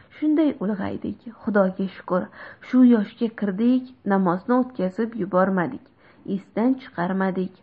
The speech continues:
Alloh taolo behisob rahmat bilan siylagan bo'lsin otamni. Shu payt eshik ohista taqilladi. Ostonada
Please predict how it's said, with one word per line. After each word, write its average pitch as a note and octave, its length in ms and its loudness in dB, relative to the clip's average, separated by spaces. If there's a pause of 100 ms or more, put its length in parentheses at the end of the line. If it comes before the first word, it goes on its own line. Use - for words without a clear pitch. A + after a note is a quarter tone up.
(280)
Alloh G#3+ 340 2 (120)
taolo A#3+ 440 4 (1400)
behisob A#3+ 640 2
rahmat A3+ 520 0
bilan G#3 380 0
siylagan G3 640 -2
bo'lsin A3+ 400 0
otamni. G3 500 -2 (1040)
Shu A3+ 180 -6
payt C#4 340 -2 (460)
eshik A#3 360 -8 (100)
ohista - 420 -14
taqilladi. - 520 -20 (580)
Ostonada F#3+ 600 -8